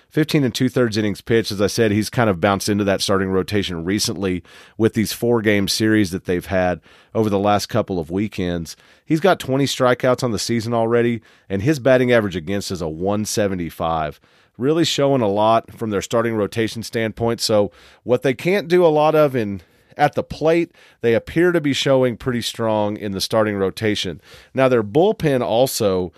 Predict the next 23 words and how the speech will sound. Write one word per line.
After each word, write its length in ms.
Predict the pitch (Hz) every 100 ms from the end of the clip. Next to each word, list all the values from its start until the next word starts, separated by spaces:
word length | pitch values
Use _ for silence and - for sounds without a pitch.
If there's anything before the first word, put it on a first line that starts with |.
| _ _
is 180 | 104 104
looking 300 | 131 143 123
pretty 240 | 117 120
good. 280 | 92 107 98
You 100 | 92
got 200 | 120 170
some 160 | - 120
guys 340 | 117 117 107
with 160 | 104 95 - - _
as 160 | 110 113
many 220 | 143 131
as 100 | 101
seven 360 | - 135 131 131
appearances, 800 | - 123 123 127 - 135 127 - _ _ _ _ _
lots 460 | 104 110 135 160 151
of 100 | 131
E 100 | 135
R 240 | 127 120
As 360 | 113 113 113 98
in 100 | 101
the, 220 | 95 87 -
in 140 | 107
the 240 | 92 87